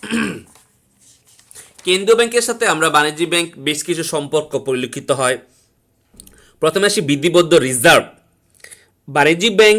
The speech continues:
তার আমানতের একটা নির্দিষ্ট অংশ বাধ্যতামূলকভাবে কেন্দ্রীয় ব্যাংকের নিকট জমা রাখে। এতে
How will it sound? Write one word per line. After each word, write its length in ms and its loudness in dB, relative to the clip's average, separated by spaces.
তার 200 4
আমানতের 540 0
একটা 260 -2
নির্দিষ্ট 520 0
অংশ 240 2
বাধ্যতামূলকভাবে 960 2
কেন্দ্রীয় 400 -2
ব্যাংকের 240 -2
নিকট 220 -2
জমা 260 0
রাখে। 240 -6
এতে 240 2